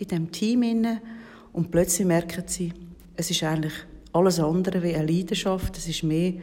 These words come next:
dass sie leidend arbeiten. Sie haben das Gefühl, alles ist nur streng, mühsam und sie kümmern sich um alles andere, wieder um das, was sie eigentlich Lust dazu hätten.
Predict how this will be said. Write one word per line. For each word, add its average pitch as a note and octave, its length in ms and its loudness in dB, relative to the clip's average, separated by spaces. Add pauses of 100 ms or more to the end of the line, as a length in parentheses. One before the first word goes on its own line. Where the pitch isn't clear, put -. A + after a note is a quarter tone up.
(360)
dass E3+ 180 -2
sie F3 80 0
leidend E3+ 580 0 (220)
arbeiten. - 500 -6 (1400)
Sie - 120 0
haben F#3+ 80 6
das F#3 120 0
Gefühl, A3+ 300 0
alles G#3 320 2
ist G3 160 0
nur F3+ 140 2
streng, F#3 720 0 (480)
mühsam G3 720 2 (720)
und E3+ 140 -2
sie E3+ 120 -2
kümmern G3+ 440 4
sich F#3 220 -2
um F3 100 2
alles F3 280 4
andere, F3 340 2
wieder F3 180 0
um E3+ 80 2
das, D3+ 260 2
was D#3+ 120 0
sie D#3+ 120 2
eigentlich C#3+ 300 0
Lust C#3+ 280 -4
dazu - 260 -4
hätten. - 420 -8